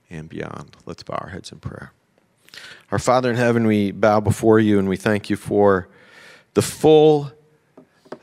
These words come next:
response of the cast of characters all around the nat-,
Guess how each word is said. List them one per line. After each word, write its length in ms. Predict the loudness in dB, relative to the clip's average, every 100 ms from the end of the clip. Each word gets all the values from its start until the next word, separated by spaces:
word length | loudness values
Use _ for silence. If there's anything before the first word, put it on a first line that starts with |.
| _
response 840 | -2 0 0 0 0 0 -4 -12 -16 _ _ _ _ _ _ _ _ _ _ -20 -20 _ _
of 120 | -8
the 60 | -6
cast 440 | 0 0 0 -4 -8
of 100 | -2
characters 640 | 2 4 2 0 -2 0
all 440 | 2 4 2 0
around 580 | -2 0 0 0 -2 -4
the 100 | -6
nat-, 280 | -8 -12